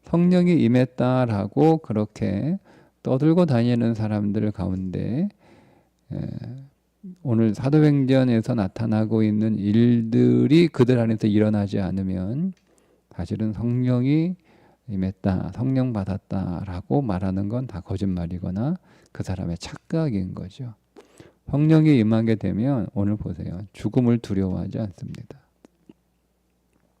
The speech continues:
음. 죽음을 두려워하지 않는다는 게 뭐냐? 뭐 일단은 영적으로 보면 자기가 부정되고 자기가 부인되는 걸 두려워하지 않는다라는 뜻이겠죠? 근데 여러분, 이건 사실은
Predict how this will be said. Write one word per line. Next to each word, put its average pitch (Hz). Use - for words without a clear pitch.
음. 87
죽음을 156
두려워하지 143
않는다는 113
게 113
뭐냐? 87
뭐 143
일단은 123
영적으로 135
보면 110
자기가 139
부정되고 123
자기가 110
부인되는 110
걸 101
두려워하지 101
않는다라는 92
뜻이겠죠? 135
근데 117
여러분, 113
이건 107
사실은 127